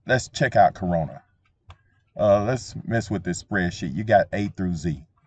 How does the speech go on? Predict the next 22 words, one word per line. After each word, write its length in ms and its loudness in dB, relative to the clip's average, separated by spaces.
So 260 -2
A 180 4
is 160 0
one, 380 0
B 180 -2
is 180 -4
two, 240 -4
C 360 -6
is 280 -10
three, 340 -2
and 120 -6
go 120 0
on 180 4
down 280 2
to 100 -2
Z 440 -4
is 120 -14
twenty-six. 760 -10
Okay, 300 0
let's 160 -2
spell 320 2
corona. 560 -2